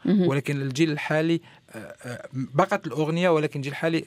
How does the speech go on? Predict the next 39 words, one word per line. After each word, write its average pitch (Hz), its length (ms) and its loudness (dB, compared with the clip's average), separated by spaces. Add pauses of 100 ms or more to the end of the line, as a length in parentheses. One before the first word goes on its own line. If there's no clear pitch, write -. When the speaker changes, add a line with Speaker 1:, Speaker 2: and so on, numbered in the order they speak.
Speaker 2:
استمر، 160 300 2
Speaker 1:
طورها 180 360 2
إلى 151 100 2
Speaker 2:
طورها 147 120 4
Speaker 1:
السينما. 139 340 0
Speaker 2:
إلى 117 80 -2
السينما. 120 360 0
Speaker 1:
مم. 151 60 6
السينما 190 440 2
الملتزمة 190 600 0
كما 165 300 2
الأغنية 139 520 2
الملتزمة. - 720 -4
Speaker 2:
آه، 180 760 2
يعني، 185 240 2
Speaker 1:
إلى 185 100 6
حد 170 180 0
ما، 180 360 0
Speaker 2:
آه، - 20 4
أبعد 214 280 2
Speaker 1:
يعني. 190 120 -2
Speaker 2:
من 165 80 -4
الالتزام، 165 460 2
Speaker 1:
مم. 147 80 -4
Speaker 2:
يعني 147 280 -6 (180)
هي 175 200 4
سينما 190 320 0
ك-، 180 140 -4
ك-، 151 460 0
ك-، 139 420 -2
كواقع 170 440 2
ثقافي، 156 500 -2
يعني 185 180 6
Speaker 1:
مهم. 175 200 2
Speaker 2:
ك-، 127 300 0 (300)
Speaker 1:
مهم. 175 100 -2
Speaker 2:
ك-، 165 220 -8
كواقع 151 300 2
ثقافي. 123 400 -8